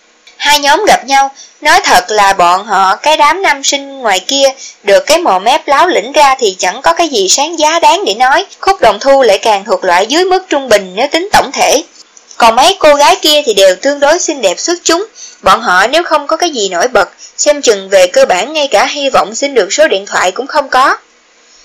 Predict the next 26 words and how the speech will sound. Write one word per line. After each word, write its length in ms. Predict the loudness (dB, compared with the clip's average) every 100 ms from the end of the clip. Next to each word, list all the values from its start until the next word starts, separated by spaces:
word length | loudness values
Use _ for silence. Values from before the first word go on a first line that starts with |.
| _ _ -6
Chỉ 160 | -2 2
có 160 | 2
điều 240 | 4 2 2
Khúc 220 | -2 0
Đồng 220 | -2 0
Thu 240 | 0 0
thấy 160 | 0 0
bọn 220 | 0 -2
họ 260 | -2 0 0
đều 180 | -2 -2
có 180 | 0
dự 220 | 0 0 -2
tính 300 | -4 -6 -4
trước 220 | -2 0
hết 220 | 2 0 4
rồi, 220 | 2 2 -4 -20 -8
rõ 200 | -2 0
ràng 260 | 2 2 2
là 120 | -2
đã 180 | 0 0
chuẩn 280 | -2 -4 0
bị 240 | 0 0 -2
trước 140 | -4
khi 200 | -2 -4 0
tới 180 | 2 4
đây. 280 | 2 0